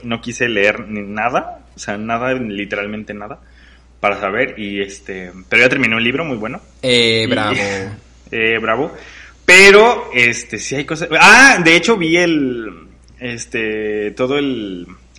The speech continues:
Speaker 1: live set de Martin Garrix, estuvo muy bueno.
Speaker 2: Ok,
Speaker 1: En una lancha.
Speaker 2: ok.
Speaker 1: Estuvo en una lancha, eh, por todo el, por toda el, no sé cómo se llama, el lago, río, el, la extensión de agua esa,
Speaker 2: Ajá.
Speaker 1: en Hola-, en Holanda.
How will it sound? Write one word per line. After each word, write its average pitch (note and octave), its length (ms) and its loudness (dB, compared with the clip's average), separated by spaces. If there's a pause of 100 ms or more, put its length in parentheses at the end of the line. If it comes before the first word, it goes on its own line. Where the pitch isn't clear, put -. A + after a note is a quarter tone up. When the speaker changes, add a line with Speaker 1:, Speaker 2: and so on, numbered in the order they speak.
Speaker 1:
live A#2 320 2
set C3+ 340 -2
de G#2 400 -4
Martin A2 380 -4
Garrix, A#2 520 0
estuvo A2 220 -14
muy A2 140 -12
bueno. G2 380 -18 (580)
Speaker 2:
Ok, - 180 -12
Speaker 1:
En G2 120 -2
una G#2+ 100 -2
lancha. A2+ 560 -2 (100)
Speaker 2:
ok. - 240 -18
Speaker 1:
Estuvo G#2+ 240 0
en D#3 60 4
una E3 120 6
lancha, D#3+ 600 2
eh, A#2+ 100 -6
por A2 240 -8
todo B2 260 4
el, F#2+ 580 -4
por G#2 160 -10
toda A#2+ 560 -4
el, F2 480 -18
no A#2+ 160 -4
sé C#3+ 120 -6
cómo C3+ 200 -2
se A#2 140 -6
llama, F#2+ 400 -4
el F#2 600 -14
lago, G2+ 460 0
río, F#2 720 -6
el, E2+ 180 -18 (200)
la G2+ 120 -6
extensión G2+ 480 -6
de G#2+ 80 2
agua G2+ 420 2
esa, G#2+ 320 -6 (240)
Speaker 2:
Ajá. G#2 260 -2
Speaker 1:
en G#2 140 -4
Hola-, A2 300 -2
en A2+ 160 0
Holanda. A#2 680 -2